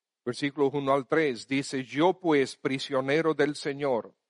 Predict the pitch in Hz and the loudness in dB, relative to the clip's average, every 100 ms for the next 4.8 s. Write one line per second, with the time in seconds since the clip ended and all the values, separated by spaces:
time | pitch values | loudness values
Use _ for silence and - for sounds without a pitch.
0 | _ _ _ _ _ _ _ _ 113 135 | _ _ _ _ _ _ _ _ -4 -2
1 | 147 165 143 151 170 175 170 - _ _ | 0 -2 0 0 2 2 0 -2 _ _
2 | _ _ _ _ - 127 131 123 131 156 | _ _ _ _ -2 0 2 0 2 2
3 | 156 170 151 135 - 127 117 147 170 165 | 2 0 2 0 -2 -4 0 -2 0 -2
4 | 156 - 147 147 147 131 - 123 | -4 -4 0 0 0 -4 -12 -20